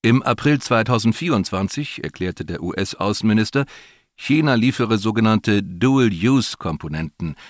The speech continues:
die Russlands Krieg am Laufen halten.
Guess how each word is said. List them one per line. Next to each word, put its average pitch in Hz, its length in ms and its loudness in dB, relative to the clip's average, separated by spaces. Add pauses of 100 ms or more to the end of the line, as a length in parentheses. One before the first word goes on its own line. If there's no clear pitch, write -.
(320)
die - 80 -2
Russlands 135 640 2
Krieg 135 360 0
am 110 140 4
Laufen 104 420 2
halten. - 440 -12